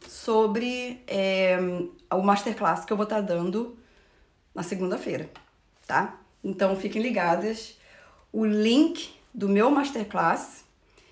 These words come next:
está, é, lá, lá na minha bio. E, é, quem quiser participar, é só colocar o e-mail, o nome,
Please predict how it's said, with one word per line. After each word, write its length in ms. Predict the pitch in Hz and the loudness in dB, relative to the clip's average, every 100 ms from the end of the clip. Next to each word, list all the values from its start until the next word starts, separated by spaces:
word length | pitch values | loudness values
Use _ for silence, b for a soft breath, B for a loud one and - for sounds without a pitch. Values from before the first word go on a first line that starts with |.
| b | b
está, 640 | - - - 196 220 - - _ _ - | -8 -2 6 6 6 0 -16 _ _ -4
é, 420 | 185 180 175 170 | 0 4 4 2
lá, 320 | 170 165 185 | 2 2 2
lá 240 | 165 180 208 | 4 8 8
na 100 | 208 | 6
minha 180 | 202 180 | 4 4
bio. 560 | 170 175 220 285 - - b b b b b | 2 0 0 -2 -8 -16 b b b b b
E, 480 | 202 208 226 254 254 | -2 0 2 -2 -6
é, 520 | - 190 190 185 180 180 175 175 175 170 - - - - _ _ _ _ _ _ _ _ _ - | -4 0 2 4 6 4 2 2 0 -2 -10 -14 -16 -16 _ _ _ _ _ _ _ _ _ -4
quem 160 | 214 | -2
quiser 200 | 254 240 | 2 2
participar, 720 | 214 208 - 208 190 180 202 190 | 4 2 -2 -6 2 6 6 2
é 20 | |
só 160 | - | -2
colocar 340 | 233 233 233 214 | -2 -2 0 2
o 60 | |
e-mail, 680 | 196 185 170 170 208 269 302 - _ | 2 0 -2 0 0 -2 -4 -10 _
o 140 | 202 220 | -4 0
nome, 760 | 190 170 170 185 247 403 427 | 0 0 2 2 2 0 -2